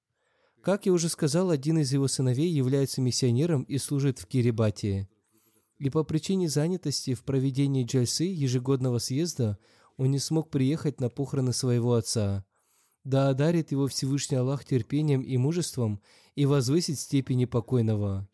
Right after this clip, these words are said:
Следующее воспоминание о Саиде Танвире Шах Сахибе. Он тоже из Канады, из города Саскатун. Он скончался несколько дней назад, находясь в Парагвае.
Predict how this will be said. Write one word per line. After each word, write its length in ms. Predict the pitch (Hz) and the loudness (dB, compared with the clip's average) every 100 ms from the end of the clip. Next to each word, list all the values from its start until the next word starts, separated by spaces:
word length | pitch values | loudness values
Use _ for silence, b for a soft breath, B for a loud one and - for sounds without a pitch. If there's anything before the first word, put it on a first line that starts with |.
| 120 117 _ _ _ _ _ _ _ _ _ _ _ 107 107 120 117 113 _ _ | _ _ _ _ _ _ _ _ _ _ _ _ _ _ _ _ _ _ _ _
Следующее 580 | - - 160 196 196 185 | -6 0 2 2 2 2
воспоминание 760 | 175 - 165 151 147 190 175 135 | 0 0 2 2 2 0 0 -2
о 200 | - 135 | -2 -4
Саиде 460 | - 143 143 135 | 0 0 0 0
Танвире 480 | 127 131 123 135 127 | -2 0 0 0 0
Шах 280 | 117 127 110 | -2 -2 -2
Сахибе. 720 | 135 117 131 113 107 98 98 _ _ _ _ _ _ _ _ - | -2 -2 -2 0 0 -2 -4 _ _ _ _ _ _ _ _ 0
Он 220 | 170 165 | 0 2
тоже 360 | 196 208 160 | 2 2 4
из 120 | 147 - | 2 2
Канады, 520 | 139 131 185 175 143 | 2 2 2 2 0
из 260 | - 143 | 2 -2
города 360 | 139 160 151 139 | 0 0 2 0
Саскатун. 840 | - 131 123 127 - 117 107 104 - _ _ _ _ _ _ _ _ | 0 -2 -2 -6 -4 -2 -2 -4 -8 _ _ _ _ _ _ _ _
Он 140 | - 170 | -2 0
скончался 720 | - 160 147 160 175 190 151 | 0 -2 0 0 0 0 0
несколько 580 | 139 156 - 151 - 131 | 2 0 0 -2 0 0
дней 220 | 127 139 | 2 2
назад, 560 | 123 113 120 107 - - | 2 2 2 0 -4 -6
находясь 540 | 123 123 123 143 139 | -4 -2 0 0 0
в 80 | - | -2
Парагвае. 720 | 131 123 110 113 107 101 101 | -2 0 0 0 0 -2 -6